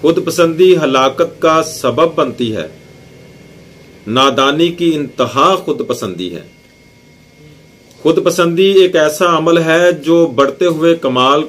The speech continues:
को रोक देती है। मर्द की खुद पसंदी उसकी हमाकत है। दोस्ती और मोहब्बत उनसे करो जो निभाना जानते हों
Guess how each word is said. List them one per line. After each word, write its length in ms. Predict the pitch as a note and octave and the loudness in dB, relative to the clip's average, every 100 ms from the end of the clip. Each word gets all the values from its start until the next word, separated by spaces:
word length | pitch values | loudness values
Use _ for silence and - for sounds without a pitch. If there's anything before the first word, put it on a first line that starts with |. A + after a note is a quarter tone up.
| - | -4
को 240 | D#3 D#3 C3 | -2 -2 -2
रोक 340 | A2+ D3 F3 | 2 2 2
देती 320 | C3+ A2 - F#2 | -2 -2 -4 -10
है। 140 | E2+ - _ _ _ _ _ _ _ _ _ _ _ _ - | -12 -18 _ _ _ _ _ _ _ _ _ _ _ _ -16
मर्द 400 | F#2 B2 D3 F3+ | -4 0 0 0
की 180 | F3 F3 E3 | 0 0 0
खुद 280 | E3+ F3+ - | -2 -2 -2
पसंदी 440 | D3 D3+ C#3 D#3+ | -2 -2 2 2
उसकी 420 | E3+ - - D#3+ D3+ | 2 0 -6 -4 -4
हमाकत 600 | A#2+ A2+ A2 A2 - C3+ | -2 -2 0 0 -2 -8
है। 140 | G#2 D#2+ - - - _ _ _ - - - - - - - - | -10 -16 -20 -20 -20 _ _ _ -20 -20 -16 -14 -14 -16 -20 -6
दोस्ती 480 | G#2+ C#3 D3+ E3 F#3+ F#3 - | 2 4 2 0 -2 -2 -2
और 180 | D3 D#3+ | 0 0
मोहब्बत 580 | C#3+ C3 B2 B2 D#3 - - _ _ | 0 0 0 -2 -4 -6 -20 _ _
उनसे 340 | F#3 A3 - F#3+ | -2 -2 0 0
करो 300 | G#2+ F#2 E2+ - _ _ _ _ _ _ _ _ _ - - | 0 -4 -8 -14 _ _ _ _ _ _ _ _ _ -20 -8
जो 240 | G#2 C3 | 0 0
निभाना 540 | C3+ A2 A2 B2 D3+ E3+ | 0 -2 -2 0 0 0
जानते 440 | C#3 A2+ F#2+ F#2 | 0 0 -2 -6
हों 180 | G2+ F2+ | -8 -8